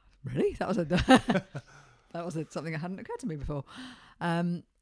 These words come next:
so I've got quite into the non-alcoholic beers 'cause I do like that feeling of a, a reward at the end of my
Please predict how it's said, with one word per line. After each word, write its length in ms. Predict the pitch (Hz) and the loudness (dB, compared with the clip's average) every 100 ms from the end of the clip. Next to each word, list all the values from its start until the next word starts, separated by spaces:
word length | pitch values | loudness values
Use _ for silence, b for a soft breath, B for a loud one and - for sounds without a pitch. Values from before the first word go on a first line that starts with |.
| _ _ - | _ _ -2
so 120 | 208 | 0
I've 140 | 214 | 2
got 180 | - 269 | 2 0
quite 160 | - 180 | 2 -2
into 140 | 175 | -2
the 80 | 165 | -4
non-alcoholic 520 | 165 147 143 151 147 | -2 -4 -4 -6 -4
beers 300 | - 196 151 | -2 0 -2
'cause 140 | - 160 | -2 -4
I 60 | |
do 180 | 160 220 | 0 0
like 240 | 185 - | 0 -4
that 240 | 156 147 - | -8 -10 -10
feeling 380 | - 156 147 147 | -6 -4 -2 -4
of 100 | 127 | -6
a, 260 | 143 127 - _ _ _ _ - | -8 -10 -16 _ _ _ _ -8
a 80 | 160 | -2
reward 540 | 151 160 190 147 - | 0 2 0 0 -6
at 100 | 151 | -8
the 80 | 151 | -8
end 160 | 143 | -8
of 100 | 139 | -8
my 280 | 139 139 135 | -8 -8 -10